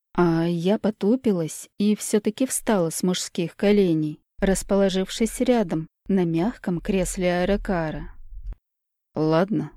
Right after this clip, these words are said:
не все сразу», добавил босс. Несколько минут мы ехали молча. Командор что-то увлеченно читал на своем планшете, а мне нужна была передышка — чтобы просто не сойти с ума.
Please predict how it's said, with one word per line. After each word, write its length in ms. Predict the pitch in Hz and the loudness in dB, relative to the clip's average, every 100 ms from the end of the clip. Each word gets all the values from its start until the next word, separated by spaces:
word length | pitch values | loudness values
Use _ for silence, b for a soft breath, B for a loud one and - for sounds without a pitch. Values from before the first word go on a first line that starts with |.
| - | -6
не 160 | 185 175 | 0 0
все 220 | - 196 | 0 -4
сразу», 520 | 196 220 208 156 143 - - _ - | 0 2 2 2 -4 -10 -18 _ -6
добавил 580 | 175 175 165 160 180 190 | -2 0 0 0 0 0
босс. 440 | 185 160 - - _ _ _ _ _ _ - | 0 -2 -6 -14 _ _ _ _ _ _ 0
Несколько 640 | 190 254 - 214 196 196 | 2 2 0 -2 0 2
минут 460 | 180 170 170 247 - | 2 2 0 -2 -4
мы 260 | 196 185 175 | 2 2 2
ехали 460 | 165 170 - 180 | 0 -2 0 2
молча. 640 | 202 196 175 160 - - 208 _ _ _ | 4 4 2 -4 -6 -8 -10 _ _ _
Командор 460 | - 190 208 320 370 | -2 2 2 2 -2
что-то 480 | - - 262 226 208 | -4 0 2 4 2
увлеченно 640 | 170 165 - 190 240 262 | 0 -2 -2 2 4 2
читал 460 | 262 208 - 165 180 | 0 -4 0 0 2
на 100 | 247 | 0
своем 420 | - 196 175 165 | 2 0 2 0
планшете, 720 | 196 190 208 196 160 - - - _ _ _ | 0 0 0 -2 -2 -4 -10 -12 _ _ _
а 140 | - 170 | -2 0
мне 480 | 165 160 190 214 - - | 0 0 2 0 -2 -4
нужна 520 | 175 175 160 170 165 | -2 0 0 0 2
была 240 | 165 170 175 | 2 0 2
передышка — 760 | 202 220 208 220 175 - 208 - _ _ _ | 2 2 4 2 0 -6 -10 -10 _ _ _
чтобы 400 | - - 175 160 | -8 -2 -2 -2
просто 500 | - 160 214 - 247 | -2 2 2 2 0
не 140 | 185 | 0
сойти 420 | 170 170 160 - 156 | 0 -2 -4 -4 -6
с 140 | - | -2
ума. 360 | 190 180 160 | 0 2 0